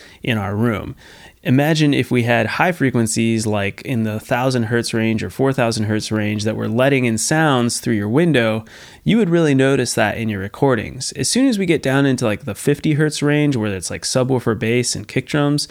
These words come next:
that's not really gonna be a huge problem for most sounds coming in and out of your studio.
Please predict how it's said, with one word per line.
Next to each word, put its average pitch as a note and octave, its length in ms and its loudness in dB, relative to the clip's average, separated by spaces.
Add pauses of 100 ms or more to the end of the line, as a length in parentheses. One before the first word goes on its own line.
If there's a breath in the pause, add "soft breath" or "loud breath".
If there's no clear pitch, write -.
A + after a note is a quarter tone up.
(400 loud breath)
that's F3+ 260 0
not E3 220 0
really D3+ 220 2
gonna B2+ 140 2
be A2+ 180 0
a - 20 0
huge A#2 280 -2
problem G#2 320 -2
for A2 140 -2
most A2 380 0
sounds G#2+ 420 -2 (280 loud breath)
coming D3 340 0
in G#2+ 100 -2
and G2+ 100 -4
out F#2+ 160 -6
of G#2 80 -10
your A2+ 140 -12
studio. - 640 -8